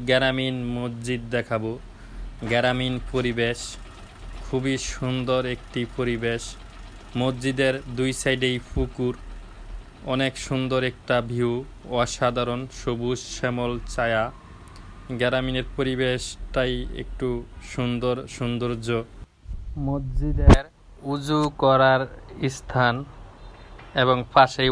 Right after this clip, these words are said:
ওয়াশরুম, এবং মসজিদের পাশে দেখেন খুবই সুন্দর পুকুর, দুই সাইডেই পুকুর,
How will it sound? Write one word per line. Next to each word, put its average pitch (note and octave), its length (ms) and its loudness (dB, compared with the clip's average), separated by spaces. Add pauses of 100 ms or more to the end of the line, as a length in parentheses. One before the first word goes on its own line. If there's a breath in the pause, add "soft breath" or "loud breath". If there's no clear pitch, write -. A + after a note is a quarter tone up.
ওয়াশরুম, A#2+ 560 4 (1040)
এবং B2 180 6 (160)
মসজিদের B2 480 4 (1040)
পাশে B2 340 6 (340)
দেখেন A#2+ 260 2 (100)
খুবই C3 240 0 (140)
সুন্দর A#2 400 2 (400)
পুকুর, B2+ 400 0 (1400 loud breath)
দুই B2 200 2
সাইডেই B2+ 400 2
পুকুর, B2 340 2